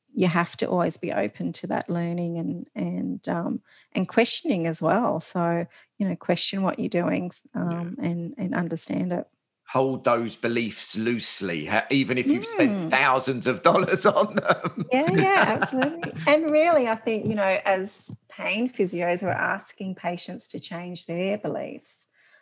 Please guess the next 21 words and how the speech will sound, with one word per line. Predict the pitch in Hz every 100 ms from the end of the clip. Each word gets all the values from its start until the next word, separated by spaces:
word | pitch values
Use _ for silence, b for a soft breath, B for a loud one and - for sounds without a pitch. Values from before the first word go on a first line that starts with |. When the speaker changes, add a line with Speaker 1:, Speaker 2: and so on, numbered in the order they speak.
| b -
Speaker 1:
Um, | 185 175 175 175 -
so | _ - 180 180 180 185
we | - 190 196
need | 208 185 175
to, | - 170 - -
you |
know, | 175 - 202
have | 185 165
that | 175 - -
fluid | _ - 170 175
ability | - 175 170 170 175
or |
that | 165 -
cognitive | - 156 165 170 165 156 - b b b _
sort | - 175
of |
flexibility | - 180 - - 160 180 170 175 170
as | 170 -
well. | 180 - - -
So, | - 180 175 175 175 -
um, | 185 175 170 175 185